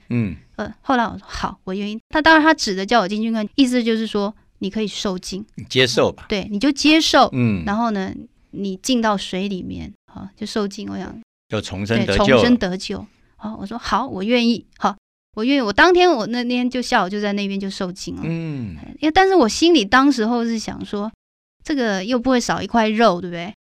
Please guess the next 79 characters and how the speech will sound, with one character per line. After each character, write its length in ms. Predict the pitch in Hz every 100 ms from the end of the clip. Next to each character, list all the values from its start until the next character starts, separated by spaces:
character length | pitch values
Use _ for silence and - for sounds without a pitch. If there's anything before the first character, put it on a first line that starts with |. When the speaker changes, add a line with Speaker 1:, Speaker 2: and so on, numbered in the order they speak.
| _
Speaker 1:
嗯。 60 | 98
Speaker 2:
我 60 | 95
受 220 | 92 262
浸 200 | 262 254
又 100 | 233
没 300 | 214 190 233
有 100 | 285
怎 180 | 247 185
么 80 |
样 260 | 208 262 240
嘛。 180 | 180 175 262 320 - 254 - -
Speaker 1:
说 120 | 117
得 80 | 208
也 40 |
是。 40 | -
Speaker 2:
<laughs> 20 |
我 20 |
就 160 | 214 247
受 220 | 269 226
浸 200 | 233 202
嘛。 140 | - -
然 120 | 220
后 140 | 277
如 100 | 269
果 160 | 277 226
我 140 | 196
信 500 | 220 - - 330 269
主， 220 | 214 196
然 180 | 196 208
后 200 | 247 233
我 140 | 190 160
去 200 | - 277
进 160 | 330
去 80 | 311
里 100 | 233
面 140 | 208 233
看 240 | 302 247
看， 180 | 262 220
我 120 | 185
觉 100 | 220
得 80 | 240
不 140 | 294
好 260 | - 226 180
的 80 | 185
话， 240 | 220 190
哈， 220 | 180 180 - _ _
我 100 | 185
再 220 | 190 262 233
出 240 | - 247
来 180 | 196 185
嘛。 200 | 185 151 _ -
那 140 | 381
时 100 | 320
候 80 | 311
我 160 | 220 196
心 220 | 233 277
里 80 | 214
就 80 |
是 80 | 226
一 80 | 233
个 80 | 226
很 100 | 202
简 180 | 185 175
单 120 | 185
的 80 | 196
想 180 | 180 185
法， 80 |
就， 120 | 190 196 - - -
我 80 | 196
就 160 | 269
给 160 | 254 302
我 100 | 247
自 80 | 220
己 120 | 196
一 20 |
个 100 | 196
机 300 | - 196 202
会。 260 | - 202 -
Speaker 1:
嗯。 340 | 120 120 92